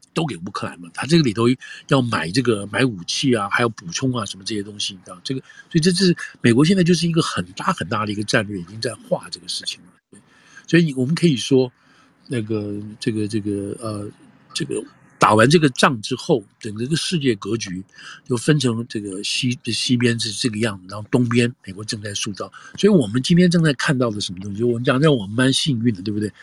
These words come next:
幸运的意思当然也不能这样讲说幸运了，就是说，我，包括我这个年纪，我们看到冷战的结束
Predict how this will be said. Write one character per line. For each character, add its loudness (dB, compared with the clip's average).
幸 4
运 8
的 8
意 6
思 0
当 -4
然 -2
也 -8
不 -4
能 0
这 4
样 0
讲 -8
说 -4
幸 0
运 -4
了， -18
就 2
是 6
说， 6
我， 2
包 6
括 8
我 2
这 4
个 6
年 -2
纪， 0
我 -4
们 0
看 4
到 6
冷 -2
战 0
的 -2
结 -4
束 -4